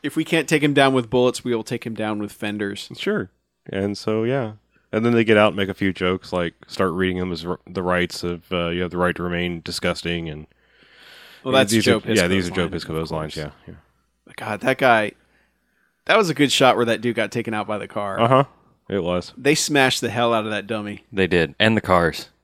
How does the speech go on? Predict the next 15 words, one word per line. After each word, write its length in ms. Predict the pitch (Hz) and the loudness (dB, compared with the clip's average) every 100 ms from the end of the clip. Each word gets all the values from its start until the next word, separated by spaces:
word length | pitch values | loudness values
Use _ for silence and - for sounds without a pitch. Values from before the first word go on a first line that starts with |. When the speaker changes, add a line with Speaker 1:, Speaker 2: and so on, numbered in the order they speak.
| _ _ | _ _
Speaker 1:
Yeah. 220 | 101 92 - _ _ _ _ _ _ _ _ | -12 -12 -16 _ _ _ _ _ _ _ _
But 80 | 135 | -4
Speaker 3:
Of 80 | 147 | -4
Speaker 1:
of 20 | |
course, 260 | - 160 135 | 4 6 6
Speaker 3:
course. 60 | - | 4
Speaker 1:
the, 240 | 135 120 | 2 4
uh, 160 | 113 - | 2 0
the 140 | 120 | -2
nineteen 380 | 120 120 113 123 | 0 0 -2 -4
sixty 360 | - 123 - 117 | -6 -10 -8 -8
Impala 520 | 110 98 107 104 98 | -8 -6 -4 -4 -4
is 400 | 87 92 104 - _ _ _ _ _ | -8 -10 -12 -16 _ _ _ _ _
in 100 | |
Speaker 3:
Right, 40 | 120 | -6